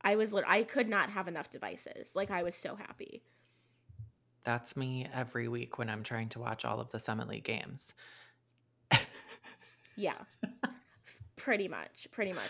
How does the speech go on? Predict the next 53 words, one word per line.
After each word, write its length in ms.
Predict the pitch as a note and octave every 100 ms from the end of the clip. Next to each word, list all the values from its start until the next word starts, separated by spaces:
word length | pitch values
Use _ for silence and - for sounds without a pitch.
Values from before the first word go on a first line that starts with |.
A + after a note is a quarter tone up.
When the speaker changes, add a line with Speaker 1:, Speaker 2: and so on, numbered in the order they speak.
| -
Speaker 1:
I 140 | G3+
am 100 | G#3
excited 340 | A3+ A3+ B3+ C#4+
'cause 180 | C#4+ A3
we 100 | A3+
don't 340 | F#3+ F#3 F#3+ -
have 400 | G3+ F#3+ F#3+ -
a 80 | G3
home 220 | F3+ F3+
football 280 | - - F3+
game 180 | F3+ F#3+
this 120 | F#3
weekend, 300 | G3 G3 G3+
so 100 | F#3
I 100 | F3
do 320 | F#3 F3+ D#3+
get 200 | E3+ -
to 100 | -
watch, 520 | F#3 E2+ D#2+ - - - - - - -
um, 460 | G3+ F3+ E3+ E3 - _ - - - - -
all 300 | E3 D3 D3
of, 200 | F#3+ - - -
all 240 | D#3 C3+
of 100 | D#3
the 100 | -
things. 420 | - - D#2+ - -
A 80 | G#3+
couple 280 | B3 A#3 G#3+
weeks 320 | F3 E3 -
ago 240 | G3+ G3 G3
when 100 | G3+
we 100 | F#3+
didn't 180 | G3 G3+
have 100 | G#3
a 60 |
home 200 | G#3 G3+
game, 300 | G#3 G#3 G3+ -
I 160 | F#3+
literally 380 | F#3+ F#3 F#3 F#3
had 460 | F#3+ F3 E3+ E3+ - - - -
the 100 | B3+
Clemson 400 | B3+ G#3 A#3+ A#3
football 300 | G3+ G#3+ G3+
game 260 | G3 G3 -
on 200 | F3+ F3
one 180 | E3+
T 180 | F#3 F#3+
V, 300 | F3+ E3+ F3+ - - -
Jackrabbit 460 | G3+ F#3+ G3+ G3+ F#3+
volleyball 520 | G3 F#3 F#3 F3 E3+
in 120 | F3+
the 80 | F#3
middle, 520 | F3+ F3 D#3+ C#3+ E3+